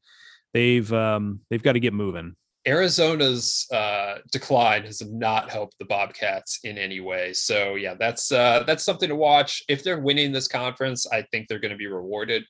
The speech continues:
Speaker 2: But again, I mean, a lot of, a lot of ifs there, a lot of work to do down the stretch, um,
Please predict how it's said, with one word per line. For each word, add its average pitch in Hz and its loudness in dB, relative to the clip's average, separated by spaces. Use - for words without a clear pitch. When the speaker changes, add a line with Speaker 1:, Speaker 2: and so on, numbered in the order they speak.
Speaker 2:
But 95 -4
again, 98 -4
I 90 -8
mean, 90 -14
a 107 -6
lot 113 4
of, 113 4
a - -10
lot 156 6
of 139 2
ifs 143 0
there, 120 2
a 110 -8
lot 117 0
of 107 -4
work 107 -8
to - -14
do 95 -8
down 95 -6
the 92 -12
stretch, - -8
um, 98 -10